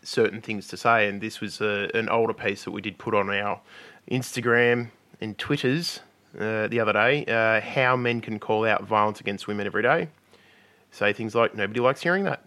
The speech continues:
That's pretty offensive if you think about it." Breaking it down, like, it's a, it's a really good list of very innocuous conversational types of things that you could say to someone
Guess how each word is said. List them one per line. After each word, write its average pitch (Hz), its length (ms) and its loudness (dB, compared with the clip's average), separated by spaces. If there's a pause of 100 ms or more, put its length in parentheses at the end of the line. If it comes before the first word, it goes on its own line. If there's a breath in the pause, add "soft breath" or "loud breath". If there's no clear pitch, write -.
(180)
That's - 160 -4
pretty 120 180 -6
offensive 156 360 -4
if 110 100 -6
you 117 80 -4
think 143 200 -6
about 120 240 4
it." - 120 -2 (500 loud breath)
Breaking 165 360 4
it 117 100 0
down, 120 220 2
like, 110 160 0
it's 127 160 -4
a, 135 120 4
it's 123 220 -2
a 127 60 0
really 143 260 2
good 131 160 0
list 113 420 -2 (280)
of 110 360 4 (760)
very 160 440 4
innocuous 123 720 2 (140)
conversational 123 720 0
types 117 420 4
of - 80 -16
things 98 500 -8 (360 soft breath)
that 107 340 4 (680 soft breath)
you 151 200 -2
could 160 220 -2
say 113 480 2 (220)
to 170 280 2
someone 110 600 -2